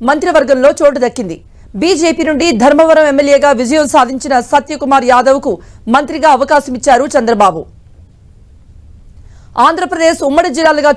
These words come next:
చూస్తే శ్రీకాకుళం జిల్లాకు చెందిన అచ్చెన్నాయుడు ఒక్కరికే మంత్రి పదవి దక్కింది. విజయనగరం నుండి ఇద్దరికి మంత్రి పదవులు దక్కాయి. గజపతి నగరం నియోజకవర్గం నుండి విజయం సాధించిన కొండపల్లి శ్రీనివాస్, సాలూరు నుండి విక్టరీ కొట్టిన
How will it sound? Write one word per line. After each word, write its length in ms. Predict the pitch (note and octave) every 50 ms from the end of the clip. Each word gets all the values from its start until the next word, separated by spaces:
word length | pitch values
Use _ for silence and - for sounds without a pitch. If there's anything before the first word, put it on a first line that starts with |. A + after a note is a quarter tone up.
| -
చూస్తే 380 | C#4+ C#4 C#4 - D4+ D4+ D#4 - - - _ _ -
శ్రీకాకుళం 560 | - A#3+ - C4 F4+ F4 - F4+ D#4 D#4+ C4+
జిల్లాకు 340 | G#3+ D4 C#4 D4 D4+ D4+ D4+ - D4
చెందిన 180 | B3+ D4 D4
అచ్చెన్నాయుడు 540 | C#4+ B3 - - E4 D#4 C4+ C#4+ C#4 C#4 B3
ఒక్కరికే 540 | A#3 B3+ B3+ - D4+ D4 E4 C#4 G3 F#3 - - - - -
మంత్రి 280 | A3+ C4 D4 - E4+ -
పదవి 260 | D#4+ C#4 C4+ C4 B3+
దక్కింది. 420 | A#3 A3+ A3+ A#3+ F#3+ E3 D#3 - - - - - - - -
విజయనగరం 680 | G#3 C#4 A#3 D#4+ F4+ F4 D#4+ D#4 C#4+ D4+ D4+ D4 C4+
నుండి 200 | C4+ C4 A#3 D#4+
ఇద్దరికి 540 | D#4+ D4 A3+ G#3+ D4 D4+ - D#4 C4 G3 G3+ - - - - -
మంత్రి 260 | A#3 C4+ C#4 - E4+
పదవులు 300 | C4+ E4+ C4 C#4 C#4 C4
దక్కాయి. 440 | A#3+ A3+ A3 A3+ - G#3+ E3+ D#3+ - - _ _ - - - - F#3+ C4
గజపతి 320 | C#4 B3 D#4 B3+ E4+ E4
నగరం 380 | C#4 D4 C#4 - D4 D4 C#4 B3+
నియోజకవర్గం 560 | C4 C#4+ D#4 D#4+ D#4 - D#4 C#4 B3 C#4+ C4+
నుండి 240 | C4+ C4+ A#3 C#4+ C#4+
విజయం 340 | A3 B3+ A3 C4+ D4 C#4 C4+
సాధించిన 580 | - D#4 C4+ A#3+ C4 A#3+ - C#4+ B3 A3+ G3 - - - - - -
కొండపల్లి 460 | D4 C4+ C4+ D4 D4 D#4+ D#4 C#4+ C4+
శ్రీనివాస్, 460 | - - C4 B3+ B3 B3+ C4 C#4+ D#4+ D#4+ - _ _ _ _ -
సాలూరు 440 | - - E4+ D4 D#4+ E4+ F4+ E4+ D#4
నుండి 260 | D#4 D#4 C4 D#4+ E4
విక్టరీ 420 | A3 G#4+ G#4 - F4 E4 D#4+ D#4
కొట్టిన 300 | - D4 - D4+ C4+ C4+